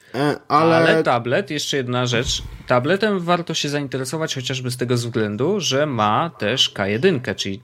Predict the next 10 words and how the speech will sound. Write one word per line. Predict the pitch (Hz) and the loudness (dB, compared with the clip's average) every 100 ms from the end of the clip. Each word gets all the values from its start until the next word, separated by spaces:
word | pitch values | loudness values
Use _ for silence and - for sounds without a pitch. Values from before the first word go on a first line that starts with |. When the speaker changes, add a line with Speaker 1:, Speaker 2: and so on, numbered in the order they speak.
| - | -2
Speaker 2:
ten | 120 127 | 0 0
sam | 123 139 | 0 -2
procesor, | 139 127 110 - 147 | -4 -4 -4 -4 -6
który | 147 - 131 | -6 -6 -4
ma | 127 120 123 | 0 0 0
Nvidia, | 123 110 113 113 117 123 - - - - | -2 -2 2 2 2 -4 -14 -20 -20 -10
e, | - 101 101 | -2 0 0
w | 101 | 0
Shieldzie, | - 117 98 104 123 170 - - - - - - | 0 0 0 2 2 2 -6 -20 -20 -20 -20 -2
a | 123 117 113 117 | 2 4 4 0